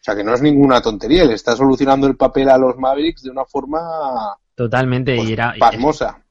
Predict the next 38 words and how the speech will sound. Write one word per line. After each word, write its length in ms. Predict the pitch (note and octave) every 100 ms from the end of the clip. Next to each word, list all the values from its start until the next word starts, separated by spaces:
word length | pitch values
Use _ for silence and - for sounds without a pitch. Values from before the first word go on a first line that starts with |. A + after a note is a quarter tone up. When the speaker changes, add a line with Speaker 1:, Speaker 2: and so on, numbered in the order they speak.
| _
Speaker 2:
es, 120 | C3
es 40 | A#2+
una 200 | B2+ B2+
posición 480 | C#3 B2+ A#2+ C3 B2+
que, 340 | C#3+ A#2 G#2
que 120 | G#2
tenían 500 | G#2 G2+ G#2 A2+ B2
bastante 500 | A#2+ A2 - A2+ A2
desierta, 680 | B2 A#2 B2 A#2 G#2+ B2+ C3 _ _ _ -
eh, 380 | B2 A#2+ A#2 A2+
en 80 |
la 100 | A2+
franquicia 380 | A2 A2+ G#2+ A2+
de 100 | G#2
Dallas, 240 | G#2 B2 G#2+
¿no? 200 | A2 C3
Y, 160 | A2+
y 80 | -
les 180 | A2 A2
ha 80 | A2
venido, 300 | A2+ B2 C#3+
bueno, 280 | D3 C#3+ -
un 100 | A2
poco 240 | B2 B2+
como 340 | C3 D3 C#3 C3
llovido 600 | B2 A#2+ C3 D3+ D#3+ D#3
de, 140 | B2+
del 180 | B2 A#2
cielo 460 | A2 C3+ D3 E3+ D#3+
y, 400 | B2 A2+ A2+ A#2
y 60 |
un 100 | A#2+
regalito 540 | B2 C3 A#2 B2 B2 C3+
que 60 |
les 120 | A#2+ A#2
ha 80 |
caído 260 | A#2 B2 B2+
por, 360 | B2 A#2 G#2+